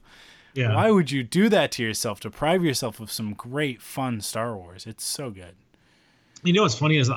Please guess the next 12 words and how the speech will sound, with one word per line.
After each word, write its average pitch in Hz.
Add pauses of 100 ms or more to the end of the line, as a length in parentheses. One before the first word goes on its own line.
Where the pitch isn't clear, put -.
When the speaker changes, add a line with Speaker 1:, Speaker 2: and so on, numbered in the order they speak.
(220)
Speaker 1:
I, 151 (120)
my 127
dad 135
is, 113
uh, 120
I 101
think 131
he's 104
seventy-one, 104 (480)
Speaker 2:
Mm. 113
Speaker 1:
and, 107
um, 104